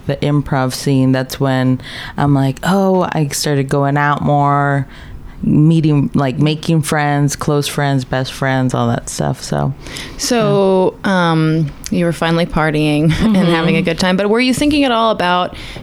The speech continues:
Speaker 2: your career or, like, how, how, what you would do with any of this, or what was your day job? You know what I mean?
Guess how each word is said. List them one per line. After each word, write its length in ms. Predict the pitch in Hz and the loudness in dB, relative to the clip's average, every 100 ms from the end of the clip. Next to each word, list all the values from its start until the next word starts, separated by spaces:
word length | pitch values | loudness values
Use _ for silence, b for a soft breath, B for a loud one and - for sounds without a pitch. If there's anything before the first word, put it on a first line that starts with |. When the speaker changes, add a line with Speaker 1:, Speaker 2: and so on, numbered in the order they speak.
| - | -2
Speaker 2:
your 180 | 202 190 - - | -2 -2 -6 -8
career 680 | - 185 196 196 196 196 180 | -2 2 2 4 2 2 2
or, 60 | |
like, 320 | 165 151 - | 2 0 -2
how, 240 | 170 180 185 | 0 0 2
how, 240 | 165 180 | 0 2
what 160 | 196 190 | 2 2
you 100 | 175 | 2
would 120 | 165 | 2
do 120 | 190 | 2
with 140 | 214 233 | 2 2
any 140 | 226 | 2
of 80 | 214 | 2
this, 420 | 208 208 202 - | 2 2 2 2
or 240 | 156 156 180 | 2 2 2
what 200 | 190 202 | 2 2
was 140 | 185 | 2
your 100 | 175 | 2
day 260 | 170 208 196 | 2 2 2
job? 320 | 202 196 - | 2 2 2
You 100 | 196 | 2
know 60 | 190 | 2
what 80 | |
I 40 | 190 | 2
mean? 260 | 190 190 | 2 2